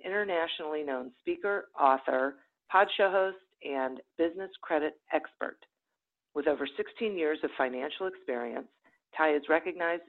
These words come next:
as an authority in business credit building, business credit scoring, and business credit repair.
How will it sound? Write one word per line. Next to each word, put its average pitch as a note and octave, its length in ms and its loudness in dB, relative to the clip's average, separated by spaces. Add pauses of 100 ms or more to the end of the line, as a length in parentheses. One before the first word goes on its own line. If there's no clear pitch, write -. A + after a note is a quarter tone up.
as C3+ 120 -6
an C3 140 -8 (140)
authority F3+ 640 0
in B2+ 160 -10
business D#3+ 380 -2
credit G3+ 280 -4
building, C3 400 -2 (320)
business F3 360 -2
credit C3+ 340 -2
scoring, C3 540 2 (160)
and C#3 100 -8
business C3+ 340 -2
credit A#2 320 0
repair. - 540 -10